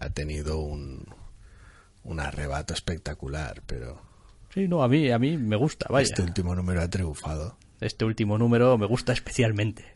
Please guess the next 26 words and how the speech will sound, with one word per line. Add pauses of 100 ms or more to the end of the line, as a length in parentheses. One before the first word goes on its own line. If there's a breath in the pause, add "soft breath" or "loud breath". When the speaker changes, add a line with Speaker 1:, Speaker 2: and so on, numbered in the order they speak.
(160)
Speaker 2:
porque
cuanto
más,
más
loco, (220)
mejor. (640 loud breath)
Em, (680)
no
sé,
digo
que
me
parece
el
tipo
de
historia
muy
de
este
equipo
creativo, (220)
porque (1300 loud breath)
están
dando
estas